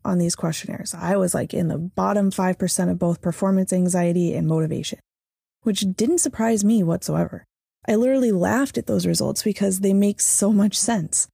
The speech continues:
I'm basically the embodiment of anxiety. The lady told my parents and school and the diagnostic process was started. They told me they were gonna look for autism and A D H D, but they were gonna look for autism first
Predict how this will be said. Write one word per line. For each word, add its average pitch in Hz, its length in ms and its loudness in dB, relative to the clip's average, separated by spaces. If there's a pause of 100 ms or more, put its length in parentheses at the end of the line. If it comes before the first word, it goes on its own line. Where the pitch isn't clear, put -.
(280)
I'm 214 200 2
basically 214 580 2
the 185 220 2
embodiment 185 840 2
of 170 120 2
anxiety. 165 720 0 (500)
The 226 120 2
lady 262 300 2
told 220 260 0
my 196 140 4
parents 175 540 -2 (100)
and 185 180 2
school 160 460 -2 (300)
and 196 180 4
the 196 60 2
diagnostic 180 640 0
process 165 460 -2
was - 100 -2
started. - 360 -4 (760)
They 214 200 2
told 202 280 2
me 180 380 4
they 190 180 2
were 185 100 2
gonna 180 200 2
look 170 160 0
for - 120 -4
autism 170 540 -2
and 214 120 0
A 185 140 0
D 180 160 2
H - 180 -2
D, 170 260 -2 (200)
but 202 140 -2
they 202 120 2
were 214 120 2
gonna 202 200 2
look 202 240 0
for - 220 -4
autism 196 500 0
first 220 460 -2